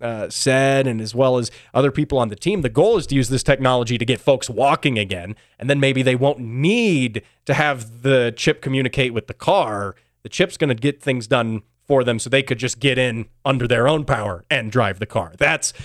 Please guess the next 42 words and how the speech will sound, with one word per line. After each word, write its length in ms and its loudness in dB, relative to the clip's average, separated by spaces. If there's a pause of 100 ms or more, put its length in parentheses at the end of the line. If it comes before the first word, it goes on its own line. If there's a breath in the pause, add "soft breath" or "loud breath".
(200 loud breath)
that's, 280 0
like, 240 0
the 200 -2
ultimate 480 0
goal 240 2
right 260 -6
there, 260 2
obviously. 580 -4
So, 260 2 (260 loud breath)
uh, 180 0
and 240 2
this 140 2
has, 260 2
uh, 100 4
huge 280 0
ramifications 760 0
for 200 0
just 240 -2
technology 600 0
in 120 -2
general. 400 0
I 80 0
mean, 160 2
you 80 4
know, 400 2
even 340 0
Elon 380 2
Musk 260 0
is 100 2
working 300 0
on 160 -2
this 160 -8
sort 220 -2
of 80 -16
stuff. 360 -4 (280 soft breath)
If 160 4
it's 160 0
crazy 580 0
and 240 2
weird 320 4
and 140 4
expensive, 720 0